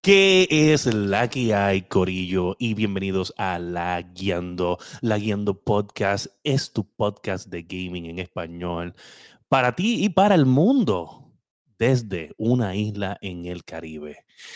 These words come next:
Quiero decirles que tenemos un episodio completamente controversial. Tenemos una baja pesada,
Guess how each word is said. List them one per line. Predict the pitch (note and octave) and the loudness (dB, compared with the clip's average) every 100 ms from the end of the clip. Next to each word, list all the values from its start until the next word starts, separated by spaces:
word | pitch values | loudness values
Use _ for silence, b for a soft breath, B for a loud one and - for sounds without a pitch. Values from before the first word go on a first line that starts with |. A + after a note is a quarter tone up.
| B B B B B - | B B B B B 6
Quiero | F3+ | 10
decirles | G#3+ G3 G#3 F#3+ F3 | 10 8 4 2 2
que | D3+ | 4
tenemos | C3+ C#3+ | 2 2
un | E3+ | 2
episodio | E3+ D3 D#3+ D#3+ D#3+ | 2 2 2 2 2
completamente | D#3 C#3 C3 - E3+ G3+ G#3+ - B2+ A#2+ B2+ E3 G3 D3+ | 0 -2 -4 -4 0 0 -2 -4 -4 -2 0 0 -2 -4
controversial. | C3 B2 A2+ C#3 C3 A#2 - B2+ C3 C3+ C#3 _ _ _ | -6 -6 -4 -2 0 -2 -4 -4 -2 -2 -4 _ _ _
Tenemos | C3 B2 C3 E3+ G3+ E3+ | -2 0 2 4 6 4
una | E3+ F#3 D#3 | 4 2 0
baja | A2 C3 D#3+ D#3+ F3 F3 - _ _ _ | 0 0 0 -4 -6 -8 -12 _ _ _
pesada, | C3 A#2 - F3 F#3+ C4 E4+ | -6 -6 -4 -2 2 2 0